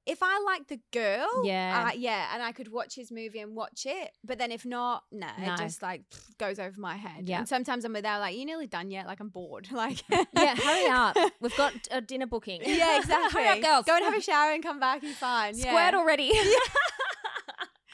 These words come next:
Speaker 1: But the more I saw him in the work environment, and all the girls he works with are, like, they're beautiful. They've all been my friend as well. So I've never had, like, any, um, controversy with the girls that he works with. Like, it's all been a beautiful process.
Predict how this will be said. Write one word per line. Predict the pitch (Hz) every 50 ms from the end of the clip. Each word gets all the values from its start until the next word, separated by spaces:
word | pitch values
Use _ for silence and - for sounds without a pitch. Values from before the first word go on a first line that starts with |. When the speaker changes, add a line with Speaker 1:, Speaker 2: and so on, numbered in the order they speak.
| - - - - _ _
Speaker 1:
But | 339 330 269 262
the | 311 320
more | 311 339 349 339 339
I | 320 320
saw | 311 - 349 302 269 269
him | 277 277 277 254
in | 247 233
the | 233 226
work | 208 220 220 208 220 -
environment, | 247 220 220 185 208 190 202 208 220 233 240 254 269 262 247 -
and | - 202 220 220 226 -
all | - 294 330 349
the | 381 370
girls | 262 - 247 226 240 233
he | - 269 240
works | 202 208 196 175 - -
with | 247 226
are, | 240
like, | 233 233 190 233
they're | 285 254
beautiful. | 226 233 226 226 226 226 - 208 202
They've | 190 202 208
all | - - 269 277 285
been | 233 262 247 226
my | 214 196 190 208
friend | 196 - 220 208 202 208 196
as | 208 196 - -
well. | 208 196 208 214
So | -
I've | 214 202
never | 226 214 220 214 226
had, | 202 226 214 208 190 _
like, | 214 196 180 - _ _
any, | - 226 214 208 208 202 196 190 _ - - - - - _ _ -
um, | 220 214 208 196 202 196 196 202 190 185 _ - - - _ _ _ _ _
controversy | - 277 277 262 285 262 262 262 262 262 - 254
with | 233 202 214 240 247 233
the | 247 240
girls | 247 233 233 226
that | - -
he | 240 247 226
works | 220 269 320 370 349 302 - -
with. | 320 311 254
Like, | 247 226 202 202 - 240
it's | 214 -
all | 233 226
been | 202 214 202 202 196
a | 120 196
beautiful | 220 220 208 196 - 202
process. | - 220 208 220 254 - 277 220 190 202